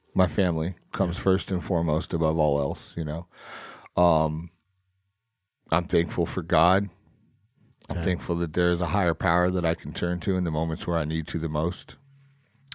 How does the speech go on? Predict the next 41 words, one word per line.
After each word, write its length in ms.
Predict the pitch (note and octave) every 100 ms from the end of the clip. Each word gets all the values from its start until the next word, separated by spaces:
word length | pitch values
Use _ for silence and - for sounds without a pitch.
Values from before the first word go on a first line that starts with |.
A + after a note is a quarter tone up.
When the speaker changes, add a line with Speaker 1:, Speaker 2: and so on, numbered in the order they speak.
| - - -
Speaker 2:
Okay. 100 | E2
Speaker 1:
I'm 200 | D#2 E2+
thankful 360 | E2 E2 - D#2+
for 160 | E2
this 240 | D2 D2+ -
place. 540 | - D#2 F#2+ - - _ _ _ _ _ _ -
I'm 100 | D2+
thankful 400 | D#2+ D#2+ - D#2
for, 460 | - F2 E2 D2+
uh, 460 | C#2 D#2+ D#2 D2 D2
James 460 | - D#2 E2 D#2+ -
Duper 540 | D#2+ D#2 G#2 F#2+ G2+ -
and 120 | - D2
the 60 |
hard 320 | - E2+ D#2+
work 240 | E2+ E2+ -
that 140 | D2+
he 160 | D2 D#2
put 260 | - F2
in 220 | E2 F2 F#2
in 80 |
the 80 | C#2+
formative 500 | - F2 E2+ D#2+ D#2
years 320 | D#2 E2 E2+
of 140 | F2+ D#2+
this 340 | E2 - - - - - - -
tattoo 420 | F#2+ E2 - E2+
shop, 460 | - A#2 A2+ - -
'cause 180 | E2
I 80 | D#2+
know 200 | D#2 D#2
that 120 | D#2+
it 100 | D#2
wouldn't 360 | C#2+ E2 D#2 D#2+
be 120 | D#2
where 200 | E2 D#2
it's 180 | D2+ -
at 160 | C2+ -
today 300 | - D2 D#2
without 400 | D#2 D2 D2+ D2+
him. 260 | F#2+ G#2